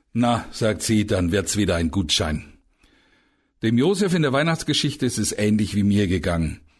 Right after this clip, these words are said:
Maria nervt. „Hast du den Esel für die Reise nach Bethlehem schon gebucht?“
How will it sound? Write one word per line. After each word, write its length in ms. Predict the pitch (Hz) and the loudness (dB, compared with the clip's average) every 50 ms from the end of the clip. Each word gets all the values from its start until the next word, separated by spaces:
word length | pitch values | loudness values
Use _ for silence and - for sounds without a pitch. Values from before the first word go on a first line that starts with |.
| _ _ _ _ | _ _ _ _
Maria 400 | _ 92 101 107 127 147 143 127 | _ -2 0 2 2 2 2 2
nervt. 640 | 123 120 117 120 120 120 123 120 - - - - - - - _ _ _ _ _ _ _ | 2 2 2 2 2 0 0 -2 -4 -6 -6 -8 -14 -16 -20 _ _ _ _ _ _ _
„Hast 300 | _ 131 160 160 - - | _ -4 -2 -2 -4 -2
du 80 | 175 170 | -2 0
den 220 | 156 160 160 160 - | 0 0 0 -2 -2
Esel 360 | - 143 147 160 151 170 165 | 0 0 0 2 0 0 0
für 100 | - 156 | 0 0
die 140 | 139 147 139 | 0 0 0
Reise 340 | 120 117 120 143 147 135 180 | 2 2 0 0 0 0 0
nach 140 | - 135 135 | 0 0 0
Bethlehem 440 | 135 143 170 165 - 123 123 117 113 | 0 -2 -2 0 0 0 0 0 0
schon 220 | - 120 113 110 | 0 0 0 0
gebucht?“ 580 | 117 107 - 139 135 120 - - - - - | -2 0 0 0 0 0 -2 -4 -8 -10 -12